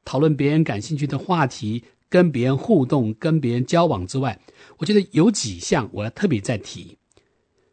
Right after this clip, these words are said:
有一项叫做热忱，对别人的热忱，这个特质其实是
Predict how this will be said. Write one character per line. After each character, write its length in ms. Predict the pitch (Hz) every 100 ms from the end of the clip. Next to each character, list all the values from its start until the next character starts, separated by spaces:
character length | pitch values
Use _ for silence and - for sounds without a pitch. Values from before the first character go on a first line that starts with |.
| _ _ _ _
有 140 | 151
一 60 | 196
项 280 | 285 202 160 _ _ _ -
叫 120 | 180
做 120 | 156
热 260 | 170 247 135
忱， 400 | - 101 80 110 _ _ _ _ _ _ _ _ _ _
对 140 | - 202
别 220 | - 151
人 240 | 170 127 131
的 200 | 131 - _ _
热 240 | 202 233
忱， 380 | 143 - 92 85 - _ _ _ _ _ _ _ _ _ _ _ _
这 160 | - 302
个 80 | 180
特 240 | - 196
质 220 | 123 120
其 160 | - 156
实 140 | 165
是 320 | 156 175 123